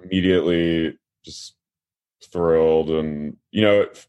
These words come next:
I think for a while I was like, "I don't think I need to get married." And then as soon as he asked me, I was like, "Yes, I need to get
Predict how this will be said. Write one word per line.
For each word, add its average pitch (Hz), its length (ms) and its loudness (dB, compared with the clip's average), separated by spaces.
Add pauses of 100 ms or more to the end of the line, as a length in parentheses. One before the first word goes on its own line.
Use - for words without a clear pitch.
I 101 120 2
think 110 180 0
for 110 140 2
a 101 40 4
while 95 300 4
I 92 80 4
was 90 200 0
like, 85 140 2
"I 85 80 4
don't 90 200 0
think 82 280 -6
I 82 80 -4
need 82 200 -4
to 104 80 -2
get 101 160 2
married." 107 320 2
And 90 80 2
then 85 100 2
as 82 100 -2
soon 85 120 -4
as 76 80 -2
he 76 80 2
asked 76 240 0
me, 78 40 -4
I 71 40 -2
was 64 120 -8
like, - 220 -6
"Yes, - 300 -10
I - 80 -16
need 50 120 -16
to - 80 -20
get - 120 -10